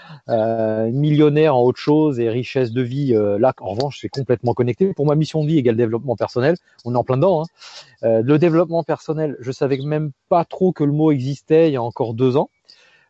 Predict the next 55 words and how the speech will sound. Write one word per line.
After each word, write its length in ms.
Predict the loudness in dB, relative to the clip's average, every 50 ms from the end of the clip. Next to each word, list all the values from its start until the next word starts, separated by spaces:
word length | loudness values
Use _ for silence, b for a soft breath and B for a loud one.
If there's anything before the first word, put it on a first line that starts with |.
| b
Euh, 80 | -2 0
en 80 | 0
revanche, 300 | 0 2 2 0 0 -2
t'as 80 | -4 -4
parlé 260 | -2 -2 -2 -2 -2
de 80 | -4 -6
confiance 420 | -10 -12 -12 -8 -8 -8 -6 -6 -8
en 40 | -10
soi, 560 | -6 -2 2 2 4 4 6 4 4 2 0 -4
de 120 | -8 -8 -6
méditation, 880 | -4 -6 -6 -6 -8 -6 -6 -6 -6 -6 -6 -4 -4 -2 -4 -4 -6 B B B B B B B B B B
euh, 340 | -2 -2 0 0 0 0 -2
qui 220 | -4 -6 -6 -8
sont 280 | -4 -2 0 2 2 4
des, 360 | 4 4 6 6 6 6 4
des 240 | 4 4 2 2 2
outils 300 | -2 -2 -2 0 0 0
du 100 | 2 2
développement 480 | 2 4 4 4 2 2 0 -2 -2 0
personnel. 640 | 0 0 0 -2 -2 -2 2 2 2 2 2 0 -2
Ça, 180 | -2 -2 -2
je 220 | -2 -2 -4 -4 -2
connaissais 480 | 0 0 0 0 0 -2 -2 -2 -4
ces 160 | -2 -4 -6 -6
mots-là. 240 | -4 -4 -4 -4 -6 b b b b b b b b b b b b -6
Euh, 360 | -2 -2 -2 -2 -2 -4 -2 0
et 220 | 4 4 4 4
en 80 | 4 2
revanche, 380 | 2 2 2 2 2 0 -4
moi, 220 | -4 -2 0 0 0
la, 100 | 0 0 -2 _ _ _ _ _
la 240 | -4 -2 0 0 0
notion 260 | 0 -4 -4 -4 -4
de 60 | -4 -4
confiance 420 | -4 -8 -6 -4 -4 -4 -2 -4
en 60 | -6
soi, 420 | -4 0 2 2 4 4 4 2 2
euh, 220 | 0 0 -2 -4
ça 220 | -6 -8 _ -8 -8
a 40 | -8
toujours, 340 | -8 -10 -8 -6 -6 -4
ou 360 | -4 -4 -6 -6 -6 -6 -6 -4
ça, 260 | 0 2 4 4 4
ou 80 | 4
d'autres 200 | 2 2 0 0
choses, 240 | 2 2 2 2 2
hein, 200 | 2 2 2 2 2
la 120 | 2 0
pa-, 180 | 0 0 0 0
prise 160 | -2 -4 -6 -6
de 60 | -4
parole 260 | -2 0 0 0 0
en 80 | -2 -4
public, 440 | -8 -6 0 2 2 2 2 0
euh, 280 | 0 2 2 4 2 2